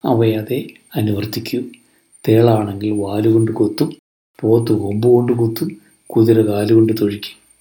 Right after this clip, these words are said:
സിംഹം രാജാവാണെന്ന് പറഞ്ഞിട്ടെന്ത് കാര്യം? ഒരിക്കലും ഒറ്റയ്ക്കല്ല തിര തേടുന്നത്.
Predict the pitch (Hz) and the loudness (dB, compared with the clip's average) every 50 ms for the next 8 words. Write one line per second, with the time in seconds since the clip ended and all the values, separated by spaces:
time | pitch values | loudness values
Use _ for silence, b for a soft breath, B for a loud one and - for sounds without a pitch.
0 | _ _ - - - 113 110 110 123 123 120 117 117 104 101 104 110 113 117 120 | _ _ -12 -4 -2 0 0 2 0 0 -2 -2 -4 -4 -4 -4 -4 -2 -2 -4
1 | 123 123 123 131 135 135 135 135 131 131 131 135 135 135 135 135 135 135 135 143 | -4 -6 -6 -4 -4 -4 -4 -4 -4 -4 -6 -4 -4 -4 -2 0 0 0 -2 -2
2 | 139 143 131 120 b b b b b - 117 113 113 117 117 - 135 135 135 131 | -4 -6 -8 -10 b b b b b -2 0 0 0 0 -2 -2 -2 -2 -2 -2
3 | 117 120 135 131 123 - 139 135 139 139 139 143 135 135 139 147 147 135 131 117 | -4 -6 -6 -8 -6 -4 -4 -2 -2 -2 -2 -2 -2 -2 0 0 0 0 0 -2
4 | 117 110 110 | -4 -6 -6